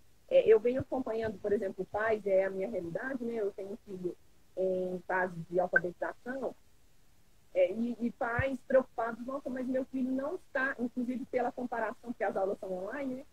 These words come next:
"Nossa, mas meu filho não está lendo tão bem quanto o seu, meu filho ainda não faz aquela operação matemática tão bem quanto o coleguinha."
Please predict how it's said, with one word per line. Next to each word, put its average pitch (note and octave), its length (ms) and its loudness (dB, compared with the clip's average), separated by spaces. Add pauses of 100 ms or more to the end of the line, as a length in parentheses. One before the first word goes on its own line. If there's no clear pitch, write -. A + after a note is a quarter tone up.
(240)
"Nossa, C#4 220 -6
mas C#4 180 -4
meu C#4 160 2
filho C#4 180 -10
não E4+ 120 -6
está F#4 240 -4
lendo D4+ 220 -4
tão C4+ 140 -4
bem B3 200 -2
quanto B3 220 -8
o - 120 -20
seu, A3+ 460 0 (420)
meu A#3 200 2
filho B3+ 220 -2
ainda B3 320 -2
não C4 220 -2
faz B3 300 -4
aquela A#3+ 240 -2
operação A3+ 420 -4
matemática A3 640 -4
tão G#3 100 -6
bem G3+ 220 -2
quanto - 220 -10
o - 80 -20
coleguinha." G3 680 -2